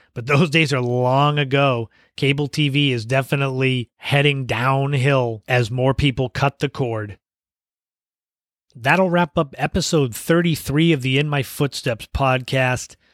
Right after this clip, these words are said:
Thank you all so much for tuning in and checking it out. I really appreciate all of you that have stuck with this. I'm coming up on a year of doing this in November. So it's just, it's really neat 'cause everything still feels new.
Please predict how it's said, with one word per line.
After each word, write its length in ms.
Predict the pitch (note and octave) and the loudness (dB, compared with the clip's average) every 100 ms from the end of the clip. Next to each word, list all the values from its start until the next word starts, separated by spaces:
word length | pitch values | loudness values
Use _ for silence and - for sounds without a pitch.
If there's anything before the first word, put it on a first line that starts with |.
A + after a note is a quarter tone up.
| _ _ - | _ _ -20
Thank 400 | - D#3 D#3 E3 | -2 0 0 2
you 140 | D#3 | 4
all 120 | C#3+ | 2
so 180 | - C#3+ | 0 0
much 200 | C#3+ C3+ | 0 0
for 120 | C3+ | -4
tuning 440 | - - F#3+ F#3 E3+ | -4 0 2 2 2
in 180 | E3+ | 2
and 120 | E3 A#2 | 2 0
checking 420 | - D#3+ D#3+ D3+ | -2 0 -2 -2
it 120 | C3 | 0
out. 320 | C3 C3+ C3+ - _ _ - | 2 2 0 -6 _ _ -6
I 40 | C#3+ | 0
really 320 | D3+ E3 D#3+ | 2 2 2
appreciate 720 | D3 - D3+ - D3+ C#3 C3 | 0 -2 -2 -2 0 0 2
all 260 | B2+ C#3 C#3+ | 2 2 0
of 140 | B2 | 0
you 240 | C#3 C#3+ | 0 0
that 300 | C3+ C3+ B2 - | 2 0 0 -6
have 140 | - A2+ | -8 -6
stuck 320 | - D#3+ D3+ | -2 -2 -2
with 280 | C3 C#3+ C#3+ | 0 0 2
this. 240 | D3+ D3 C3 | 0 0 -2
I'm 100 | B2 | -4
coming 340 | - E3 D#3+ | -2 0 2
up 140 | D#3+ | 2
on 140 | E3+ C3+ | 2 0
a 20 | |
year 520 | A#2+ A2+ B2+ D3+ D#3+ | -4 -4 0 2 2
of 140 | B2+ G#2+ | 0 0
doing 340 | C#3 E3+ C3 | 2 2 0
this 260 | A#2+ - C3+ | -4 -4 -4
in 160 | B2+ | -2
November. 600 | B2 A2+ B2+ D3+ A#2+ G#2+ _ _ _ _ | -4 -2 -2 -2 -4 -10 _ _ _ _
So 240 | - C#3+ | -4 -2
it's 160 | C3+ - | -2 -2
just, 240 | D#3 C#3+ | -2 0
it's 340 | C#3 - - - | -2 -6 -14 -14
really 400 | B2 C#3 E3+ E3 | -4 2 4 4
neat 360 | D3 D#3 B2 A#2+ | 2 0 0 -4
'cause 160 | C#3 | 0
everything 400 | C3 D#3 E3+ F3 | 2 0 0 -2
still 300 | C#3 - D3 | -2 0 0
feels 420 | C#3 D#3 D3 C#3 B2+ | 0 0 2 0 -2
new. 380 | B2+ B2+ C3 | -2 0 0